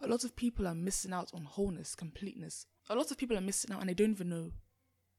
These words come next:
what they're missing out on. Like, when people have that empty feeling and they don't know why, like, you're trying to fill it up with all these things. You have a God-sized hole in your life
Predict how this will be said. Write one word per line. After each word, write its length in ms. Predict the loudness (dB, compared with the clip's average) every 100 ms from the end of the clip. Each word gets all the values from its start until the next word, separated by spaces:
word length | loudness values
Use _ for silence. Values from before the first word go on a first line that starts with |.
| _
what 200 | 4 4
they're 120 | 4
missing 260 | -2 -4 -6
out 200 | -8 -8
on. 100 | -12 _ _ _ _ _ _ -2
Like, 200 | 0 2
when 240 | 4 4 4
people 320 | 2 4 6
have 240 | 6 4
that 140 | 2 2
empty 260 | 0 0 -4
feeling 420 | -2 -2 0 -2
and 100 | 0
they 60 | 2
don't 160 | 2 4
know 180 | 0 0
why, 360 | -4 -4 -6 -8 _ -20 -20 -20 8
like, 280 | 10 10 10
you're 100 | 6
trying 200 | 6 4
to 80 | 4
fill 180 | 4
it 100 | 6
up 160 | 6 6
with 180 | 2 2
all 160 | 4 4
these 340 | 4 2 2
things. 380 | 2 -2 -2 0
You 80 | 0
have 140 | 0
a 40 | 0
God-sized 600 | 4 4 4 -2 -2 2
hole 260 | 6 6
in 80 | 6
your 120 | -2
life 320 | -4 -6 -8